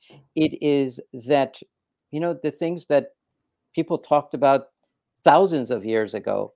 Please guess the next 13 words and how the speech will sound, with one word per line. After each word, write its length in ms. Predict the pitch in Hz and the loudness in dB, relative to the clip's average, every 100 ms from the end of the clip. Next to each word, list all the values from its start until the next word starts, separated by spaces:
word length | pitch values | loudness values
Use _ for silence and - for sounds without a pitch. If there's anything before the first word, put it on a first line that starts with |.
| _ | _
are 120 | - 127 | -2 -2
still 300 | - 139 135 | -2 -2 -2
true. 480 | - 156 123 98 _ _ _ _ | -4 -2 -2 -4 _ _ _ _
You 120 | 131 | -2
need 180 | 139 143 | -2 -2
to 60 | 135 | -2
have 240 | 135 127 | -2 -2
courage. 640 | - 135 113 95 - - _ _ _ _ _ _ - | 0 2 2 0 -10 -20 _ _ _ _ _ _ -8
You 100 | 127 | -6
need 160 | 135 135 | -4 -4
to 80 | |
have 220 | 123 120 _ | -6 -8 _
commitment. 880 | - 131 123 117 113 104 - _ | -8 -4 -4 -6 -10 -16 -18 _